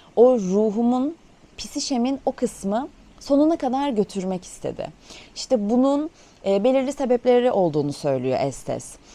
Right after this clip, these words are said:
E, sevgi, işte bir huzur arayışı, yanlış yerlerde bir huzur arayışı tabii ki. E, işte cinsel meraklar, işte statü yükselmesi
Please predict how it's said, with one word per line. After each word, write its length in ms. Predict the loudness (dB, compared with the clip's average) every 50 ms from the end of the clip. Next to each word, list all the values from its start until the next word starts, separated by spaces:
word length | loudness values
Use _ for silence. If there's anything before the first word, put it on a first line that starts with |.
| -20 -20 -18 -4 2
E, 300 | 4 4 4 4 2 0
sevgi, 760 | -2 0 2 4 4 2 2 0 0 2 2 2 0 -2 -6 -12 _ -20 -18
işte 220 | -14 -10 -8 -6 -4
bir 100 | -4 -4
huzur 320 | -2 -4 -4 -2 0 2
arayışı, 600 | 4 4 6 4 4 2 0 -4 -4 -4 -4 -4 -4
yanlış 380 | -4 -4 -2 -2 -4 -4 -2
yerlerde 460 | -2 -2 0 0 0 -2 -2 -2 -6 -8
bir 60 | -8
huzur 220 | -10 -10 -10 -10
arayışı 400 | -8 -8 -8 -8 -10 -12 -12 -12
tabii 280 | -12 -10 -10 -10 -10 -12
ki. 260 | -10 -10 -8 -8 -8 -10 -14 -20 -20 -20 -20 -20 -20 -20 -10 -2 0
E, 580 | 2 4 4 4 4 2 0 0 -2 -4 -4 -8 -12 -20 -20 -18
işte 220 | -10 -8 -6 -4
cinsel 440 | -2 -2 -4 -4 -4 -6 -6 -4 -4
meraklar, 920 | -2 -2 -2 -2 -2 -2 -4 -4 -4 -2 0 2 2 2 0 -2 -8 -14 -20 -20 -20 _ _ _ _ _ _ _ _ _ -20 -20 -16
işte 160 | -12 -10 -10 -10
statü 340 | -6 -4 -6 -4 -2 -2
yükselmesi 880 | -2 -2 -2 -4 -4 -4 -2 -2 -2 -2 -4 -6 -8 -8 -6 -6 -6 -6